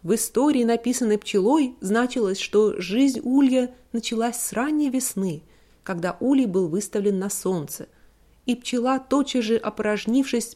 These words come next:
полетела на цветущую вербу и жужжа осыпала ее, собирая с цветов пергу на лапке и мед в желудке.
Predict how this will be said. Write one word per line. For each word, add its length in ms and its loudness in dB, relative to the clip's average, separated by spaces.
полетела 580 0
на 140 2
цветущую 640 -2
вербу 500 0
и 100 0
жужжа 500 4
осыпала 680 -2
ее, 480 -4
собирая 560 2
с 40 -8
цветов 640 0
пергу 440 2
на 120 4
лапке 540 0
и 80 2
мед 360 -2
в 40 -20
желудке. 600 -6